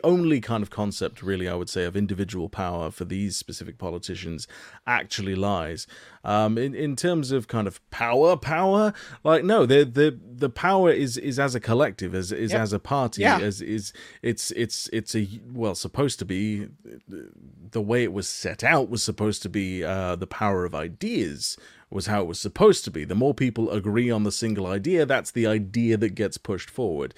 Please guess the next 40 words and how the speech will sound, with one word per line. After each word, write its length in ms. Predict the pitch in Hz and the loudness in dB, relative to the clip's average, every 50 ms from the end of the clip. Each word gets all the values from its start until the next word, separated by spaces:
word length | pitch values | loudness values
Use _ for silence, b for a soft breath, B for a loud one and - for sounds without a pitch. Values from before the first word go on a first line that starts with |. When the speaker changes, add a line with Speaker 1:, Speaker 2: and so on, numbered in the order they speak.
| - | -14
Speaker 2:
Yeah. 140 | 165 156 135 - | -12 -8 -2 2
Speaker 1:
And 200 | 254 262 226 208 | 4 6 8 8
then, 240 | 196 175 147 123 | 8 8 6 4
you 80 | 117 107 | 2 2
know, 160 | 92 90 85 | 2 0 -2
partisan 440 | - - 95 85 - - - 87 82 | -2 -4 -6 -6 -6 -8 -12 -12 -12
politics 440 | - 87 73 71 - - 69 - - | -10 -8 -10 -10 -10 -12 -16 -14 -12
happened, 320 | - 69 73 - 85 73 | -12 -12 -12 -12 -14 -14
et 80 | 73 - | -12 -10
cetera, 280 | - 69 - - - | -10 -12 -12 -12 -16
et 60 | - - | -16 -14
cetera, 220 | - 60 - - | -16 -16 -16 -14
et 60 | - - | -4 0
cetera. 340 | - 165 - - 85 76 - B B B B B B B B B B | 2 2 2 0 -4 -8 -8 B B B B B B B B B B
Um, 500 | 104 113 117 120 120 117 113 117 120 - - | 0 2 4 4 4 4 2 0 -2 -4 -8
so, 160 | - - - 185 | -6 -2 0 0
you 140 | 208 233 240 | 2 2 2
know, 100 | 214 202 | 2 2
we 240 | 208 226 294 311 339 | 2 2 0 0 0
already 300 | 330 330 339 320 320 247 | 0 0 0 0 -2 -2
have 320 | - - 277 294 277 202 | -2 -2 0 0 0 2
that 200 | 185 220 220 220 | 2 2 2 0
system, 500 | - - 302 320 - - - 285 208 127 | -2 -4 -4 -4 -4 -4 -2 -2 0 0
Rain. 360 | 104 82 64 67 65 67 87 - | 0 -2 -2 -4 -8 -10 -8 -4
It, 180 | - 185 202 - | -2 -2 -2 -2
it, 140 | - 202 254 262 | -6 -14 -12 -10
you 120 | 285 302 | -6 -2
know, 300 | 226 127 120 156 214 - - | 0 2 2 2 0 -2 -4
it, 180 | 233 240 214 - b b b b b b b b b b b b b b _ _ _ - | -6 -6 -6 -8 b b b b b b b b b b b b b b _ _ _ -4
it's 200 | - - 208 - | -2 -2 -2 -2
flawed. 480 | - - 135 110 98 92 92 87 - - | 0 2 4 4 4 4 0 -2 -4 -4
Of 140 | 151 143 - | -6 -4 0
course 260 | - 208 156 - - | 2 2 2 2 0
it's 120 | 110 - - | -6 -8 -8
fucking 380 | - 98 87 - 95 90 90 | -10 -10 -10 -8 -10 -10 -10
flawed, 380 | - - 101 90 76 92 95 - | -8 -6 -4 -4 -4 -4 -6 -2
but 180 | - 220 - - | -2 -2 -2 -4
it 140 | 233 240 214 | -8 -8 0
already 420 | - 214 233 233 226 220 202 220 | 6 8 8 10 10 8 6 4
exists. 640 | 202 185 147 110 - 80 73 - - - - - - | 0 0 -2 -4 -6 -8 -8 -10 -12 -12 -10 -12 -10